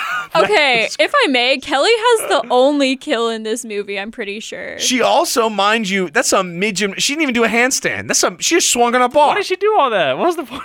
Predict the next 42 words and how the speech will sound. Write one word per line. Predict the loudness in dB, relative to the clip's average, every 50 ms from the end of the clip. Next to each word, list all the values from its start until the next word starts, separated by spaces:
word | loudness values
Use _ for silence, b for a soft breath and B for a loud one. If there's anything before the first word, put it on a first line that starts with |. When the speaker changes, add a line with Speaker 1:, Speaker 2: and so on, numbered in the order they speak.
| -16 -18
Speaker 2:
of | -20 -20 -20 -20 -20 _ _ _ _ -20 -16 -16 -16 -16
<laughs> | _ _ _ _ _ _ _ _ -20 -16 -16 -6 -2
There's | 0 0 2
nobody | 2 2 2 2 0
there | 0 0
to | 2
be | 2
like, | 2 2
"Okay, | 0 0 0 0 0
you | 0
get | 0 0
a | 0
gold." | 2 0 0 0
Speaker 3:
And | 0 2
then, | 2 4 4 4 2 0
and | 0 0 0 0 0 0 0
then, | 2 2 2 2 2 0 -4 -6
I | -4 -4 -2
mean, | -2 -2 -2 -2 -2 -4 -4 -6
it's | -8 -8 -6 -4 -4 -4
just, | -2 0 2 2 2 0 -2 -4
it, | -6 -6 -8 _ -6
and | -4 -4 -2 -2
then | -2
the | -2 0
Velociraptor, | 0 0 0 2 2 2 2 2 0 0 0 -2 -2 -2
so | 0 2 2 2 2
here's | 2 0 0 0 0
the | 0
thing | -2 0 0
about | 0 0 0 0 -4 _ _
what, | -4 -4 -4 -4
what | -4 -6 -6 -4 -4
this | -6 -6
movie | -4 -4 -4 -4
misses | -2 -4 -4 -6 -6 -6
on | -6 -6 -6
too | -8 -10 -8 -8 -8
is | -8
dramatic | -6 -4 -4 -2 -2 -2 -4 -6
tension, | -4 -6 -6 -6 -6 -10 -10
because | -10 -8 -4 -4 -4 -6